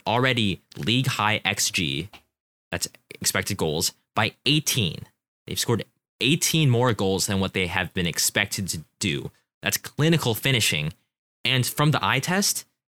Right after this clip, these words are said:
that's not overperformance. That's just them being really, really good. They're just efficient like robots. And the last time that Bremen beat Bayern Munich was in two thousand eight.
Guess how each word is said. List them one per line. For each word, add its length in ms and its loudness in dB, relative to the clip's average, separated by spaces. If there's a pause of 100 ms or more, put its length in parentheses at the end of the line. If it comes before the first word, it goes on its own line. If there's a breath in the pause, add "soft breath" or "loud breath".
that's 300 0
not 260 0
overperformance. 680 0
That's 180 0
just 200 -2
them 220 2
being 320 -2
really, 280 2
really 260 0
good. 280 0
They're 120 0
just 300 -2
efficient 600 -2 (320)
like 260 -2
robots. 680 0 (680)
And 280 4
the 100 -2
last 340 0
time 160 4
that 180 0
Bremen 420 2 (640)
beat 220 2
Bayern 280 4
Munich 400 0
was 140 -4
in 120 -2
two 280 -2
thousand 600 0 (100)
eight. 420 -6